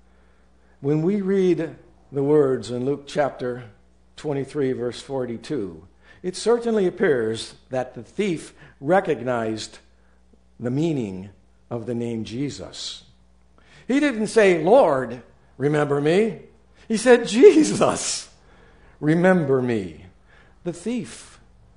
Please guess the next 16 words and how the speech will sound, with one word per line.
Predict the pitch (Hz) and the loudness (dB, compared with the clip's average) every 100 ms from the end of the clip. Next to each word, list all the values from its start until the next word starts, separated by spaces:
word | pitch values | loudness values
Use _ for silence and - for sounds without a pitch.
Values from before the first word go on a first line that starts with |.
| _ _ _ - - | _ _ _ -20 -8
addressed | 147 127 196 160 - - - _ - | -8 -4 -4 -4 -8 -16 -20 _ -16
Jesus | 131 202 220 131 - | -8 -6 -6 -10 -6
by | 127 120 | -4 -2
his | 110 110 | -4 -6
name. | 147 190 90 78 87 - _ - | -4 -4 -8 -12 -20 -20 _ -20
He | _ 156 | _ -2
needed | 170 185 156 | 0 -2 -2
a | 147 | -6
Savior. | 147 170 196 139 107 98 98 - - - | -2 0 2 0 -4 -6 -8 -14 -20 -2
He | 214 226 | 0 2
understood | 233 185 190 180 - 220 226 139 120 117 - - _ _ _ _ | 2 2 2 0 0 4 6 4 0 -8 -14 -20 _ _ _ _
that | 151 151 | 0 2
Jesus | 135 202 135 123 110 - - - _ _ - | 0 -4 -2 -4 -4 -10 -16 -20 _ _ -10
was | 123 110 104 | -8 -8 -8
the | 120 | -6
Lord | 120 147 101 87 78 90 | -2 -2 -2 -10 -16 -20